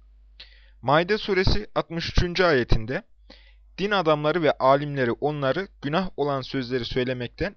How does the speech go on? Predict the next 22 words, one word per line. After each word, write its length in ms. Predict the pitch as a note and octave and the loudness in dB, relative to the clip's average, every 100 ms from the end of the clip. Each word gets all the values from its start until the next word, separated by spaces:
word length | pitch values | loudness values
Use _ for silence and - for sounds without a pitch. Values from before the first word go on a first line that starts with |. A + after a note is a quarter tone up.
| - | -6
ve 100 | A#2+ | -6
haram 360 | - D3 E3 | 0 2 2
yemekten 400 | D3 B2+ A#2+ D3 | -2 -8 -6 -8
men 200 | C3 C3 | -6 -4
etselerdi 540 | C#3 - C#3+ C3+ C3+ D#3+ | -4 -4 -4 -4 -4 -6
ya, 220 | A2 - - - - - | -8 -8 -18 -20 -20 -8
işledikleri 560 | - D#3 D3+ D3+ D3+ | -6 -6 -8 -6 -6
fiiller 480 | C#3+ C3+ C3+ C3 C3 | -6 -6 -4 -4 -4
ne 100 | D3 | -6
kötüdür 440 | - A2 G2+ F#2 - - - - - | -8 -10 -10 -12 -16 -20 -20 -20 -20
buyurulur. 500 | G2 F2+ F#2 F2+ - - - - - - - - - - - - - - - - | -14 -12 -14 -18 -20 -20 -20 -20 -20 -20 -20 -20 -20 -20 -20 -20 -20 -20 -20 -20
Secde 360 | - C#3+ D3 G#3 | -4 -2 0 -2
suresi 400 | G#3 F3+ F3 - | 0 0 2 0
yirmi 200 | D#3 E3 | 0 2
dördüncü 360 | E3+ E3 F3+ F3+ | 2 2 0 2
ayetinde, 540 | C#3+ A2+ A#2 A2+ F3 - - - - _ _ | 2 0 -6 -10 -12 -16 -20 -20 -20 _ _
"Sabrettikleri 1000 | - - F#3+ F3+ E3 - - C3 B2+ F#3 - C3 | 2 4 4 4 -2 -4 -4 -2 -2 -6 -8 -2
ve 100 | C#3+ | 2
ayetlerimize 720 | D#3 D#3+ F3 E3+ F3+ F3 E3 | 4 4 2 -2 -4 -2 -4
kesinlikle 680 | - D3 F3+ G3 F#3+ E3 - | -2 -4 -4 -8 -4 -2 -2
inandıkları 600 | B2+ C3 D3 - D3+ G3 | -2 -4 -4 0 0 2
zaman 360 | F#3 C3 D3+ | 0 -4 -4